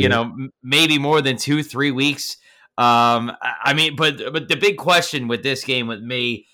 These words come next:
Speaker 1: was the fifteen rushing attempts that Cam Newton had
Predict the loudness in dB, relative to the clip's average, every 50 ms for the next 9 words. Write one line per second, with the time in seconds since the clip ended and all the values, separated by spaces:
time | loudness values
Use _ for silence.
0 | _ _ _ _ -2 2 4 4 4 4 2 0 -4 -4 0 0 2 2 0 -2
1 | -2 0 0 0 0 -2 -4 -2 -2 0 0 2 4 4 4 4 2 0 -4 -6
2 | -6 -4 -4 -4 -4 -4 -8 -12 -8 -4 -2 -2 -2 0 -2 -2 -2 -4 -6 -8
3 | -4 0 0 2 2 2 0 -4